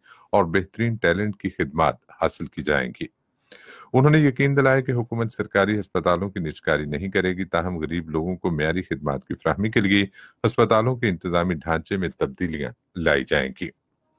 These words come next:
خیبر پختونخوا حکومت نے آئندہ مالی سال میں صحت انصاف کارڈ سہولت کو صوبے بھر میں توسیع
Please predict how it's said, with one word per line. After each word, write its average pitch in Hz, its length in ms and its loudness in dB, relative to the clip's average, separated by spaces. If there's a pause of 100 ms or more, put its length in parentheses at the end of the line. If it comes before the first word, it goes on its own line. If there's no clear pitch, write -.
(880)
خیبر 139 260 4
پختونخوا 139 580 0
حکومت 123 440 -4
نے 113 60 2
آئندہ 101 220 0
مالی 95 240 -2
سال 95 260 -2
میں 98 120 -4
صحت 98 340 -6
انصاف 82 420 -4
کارڈ 82 280 0
سہولت 87 420 -6
کو 95 60 -8
صوبے 80 240 -6
بھر 78 200 -2
میں 90 120 -6
توسیع 80 380 -6